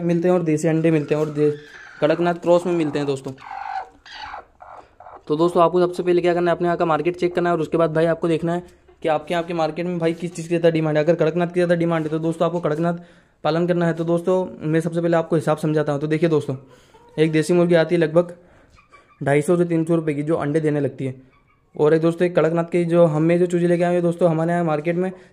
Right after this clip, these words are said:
काफ़ी ज़्यादा सस्ते मिले थे, लेकिन हमारे जो normally मुर्गे मिलते हैं कड़कनाथ के, वो हज़ार से बारह सौ रुपये के मिलते हैं। और दोस्तों, जो हमारे कड़कनाथ के जो अंडे रहते हैं, वो हमारे यहाँ जो जिम वाले बंदे रहते हैं भाई, वो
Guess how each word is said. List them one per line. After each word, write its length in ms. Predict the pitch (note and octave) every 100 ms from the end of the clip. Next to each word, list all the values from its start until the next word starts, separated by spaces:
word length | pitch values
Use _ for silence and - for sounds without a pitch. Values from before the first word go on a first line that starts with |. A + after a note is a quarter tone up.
| -
काफ़ी 200 | D#3 D#3
ज़्यादा 200 | F3 F3
सस्ते 160 | E3 F3+
मिले 160 | F3+
थे, 80 | F3+
लेकिन 340 | F3+ E3+ F#3+ F#3+ - _ D3+
हमारे 280 | D3+ E3+
जो 80 | F3+
normally 340 | E3+ D#3+ F3 F3+
मुर्गे 200 | E3+ F3
मिलते 200 | F3 F3
हैं 80 | E3+
कड़कनाथ 260 | E3 F3
के, 120 | E3+ F#3
वो 120 | F#3
हज़ार 280 | C#3+ D#3 E3
से 120 | F3+
बारह 180 | D#3 D#3+
सौ 120 | F3
रुपये 160 | D#3 D#3+
के 80 | D3+
मिलते 220 | C3+ C#3
हैं। 100 | C3+ - _ _ C#3+
और 120 | D3+
दोस्तों, 280 | E3 E3 F3+
जो 80 |
हमारे 220 | F3 E3+ F3
कड़कनाथ 360 | D#3+ E3 E3+
के 120 | E3+
जो 100 | F3+
अंडे 320 | D#3+ D3 D#3+ F3
रहते 200 | E3 C#3+
हैं, 200 | C3 - - _
वो 160 | D3 D#3
हमारे 320 | D#3+ D#3 E3+
यहाँ 160 | F3 F3+
जो 140 | E3+ E3+
जिम 240 | D#3 E3+
वाले 160 | E3+ E3+
बंदे 200 | E3+ E3
रहते 180 | E3+ E3
हैं 60 |
भाई, 180 | D#3 D#3+
वो 340 | D#3 E3+ F#3